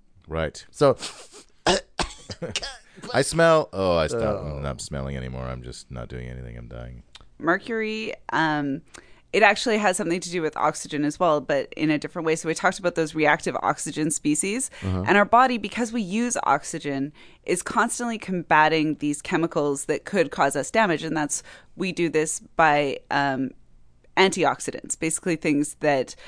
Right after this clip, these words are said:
Speaker 3: uh, react with these reactive oxygen species and make them more safe for our
Speaker 1: That's some
Speaker 3: bodies.
Speaker 1: blueberries,
Speaker 2: Right.
Speaker 1: I hear.
Speaker 2: Mm-hmm.
Speaker 3: Yes, uh, there's antioxidants in many, many, many things, especially many dark colored things.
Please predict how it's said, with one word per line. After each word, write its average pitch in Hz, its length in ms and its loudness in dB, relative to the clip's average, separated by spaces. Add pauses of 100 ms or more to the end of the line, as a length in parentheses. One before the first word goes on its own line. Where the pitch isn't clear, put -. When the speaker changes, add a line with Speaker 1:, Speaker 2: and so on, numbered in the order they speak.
(240)
Speaker 3:
uh, 151 240 6
react 175 400 6
with 170 120 -2
these 151 240 -4
reactive 147 380 2
oxygen 143 500 -2
species 139 460 -4
and 139 100 0
make 139 200 -4
them 135 100 -2
more 127 200 -2
safe 120 280 -4
for 113 140 -4
our 117 60 2
Speaker 1:
That's 104 100 0
some 190 80 6
Speaker 3:
bodies. 85 280 4
Speaker 1:
blueberries, 85 300 2
Speaker 2:
Right. 69 100 0
Speaker 1:
I 67 40 -2
hear. 65 200 -4 (140)
Speaker 2:
Mm-hmm. 104 220 -6 (100)
Speaker 3:
Yes, 170 460 2 (260)
uh, 180 220 8
there's 185 400 2 (120)
antioxidants 175 920 -2
in 156 400 -2 (420)
many, 175 400 0
many, 180 180 4
many 156 200 4
things, 156 240 -2
especially 311 360 -2
many 240 200 4
dark 143 300 -2
colored 127 340 -6
things. - 280 -6